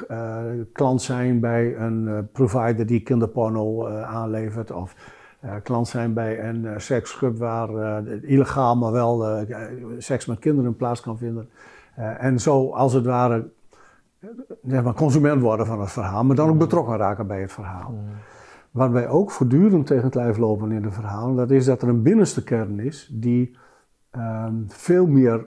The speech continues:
Speaker 1: eh, onzichtbaar is en afgesloten is, waar de, en waar ook de kennis is, de psychologische kennis, om kinderen zo te dresseren dat ze dat allemaal ook doen. Dat ze allemaal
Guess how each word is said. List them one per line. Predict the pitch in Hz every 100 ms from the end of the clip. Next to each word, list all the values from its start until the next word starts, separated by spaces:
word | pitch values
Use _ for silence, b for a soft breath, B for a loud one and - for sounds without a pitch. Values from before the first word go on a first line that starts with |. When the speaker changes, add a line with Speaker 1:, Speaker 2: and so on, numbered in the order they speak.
| -
Speaker 1:
eh, | 110 107 -
onzichtbaar | 139 139 110 151 113 113 107
is | 110 -
en | - 113 113
afgesloten | 139 160 117 - 117 120
is, | 117 117
waar | 120
de, | 117 113 B B -
en |
waar | 113 131
ook | 120
de | 113
kennis | - 208 180 117 175
is, | 131 143
de |
psychologische | 110 151 120 143 190 117 101
kennis, | - 165 131 180 - b b b
om | 120
kinderen | 117 180 175 135
zo | 123 170
te | 165
dresseren | 127 123 - 151 151 147 151 -
dat | 120 175 170
ze | 147
dat | 139 139
allemaal | 147 143 135 127 135
ook | 131 117
doen. | 113 147 185 113 - _ b b b b
Dat | 131
ze | - 143 147
allemaal | 135 135 135 135 131